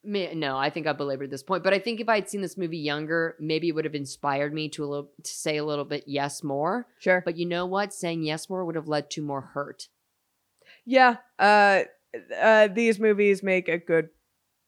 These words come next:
Speaker 2: point about hurt, though.
Speaker 1: Yes, and actually, I
Speaker 2: And, like,
Speaker 1: watched
Speaker 2: risking being hurt.
Speaker 1: Yeah, I watched a YouTube analysis, which I normally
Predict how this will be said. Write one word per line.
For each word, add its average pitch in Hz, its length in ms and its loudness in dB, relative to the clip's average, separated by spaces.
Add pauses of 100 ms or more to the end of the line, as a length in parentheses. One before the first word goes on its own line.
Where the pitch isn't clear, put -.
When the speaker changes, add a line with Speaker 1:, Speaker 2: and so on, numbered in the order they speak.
(640)
Speaker 2:
point 247 360 4
about 165 440 6
hurt, 156 420 -6
though. 127 360 -6 (440)
Speaker 1:
Yes, 285 440 2
and 226 360 2 (140)
actually, 226 1080 -2
I 180 120 -2
Speaker 2:
And, 208 200 6
like, 202 180 6
Speaker 1:
watched 196 180 2
Speaker 2:
risking 214 500 4
being 175 300 0
hurt. 175 480 0
Speaker 1:
Yeah, 240 360 2
I 208 120 2
watched 214 480 0
a 208 100 -2
YouTube 180 920 -2 (100)
analysis, 160 680 -4
which 175 100 -6
I 226 80 2
normally 320 640 -2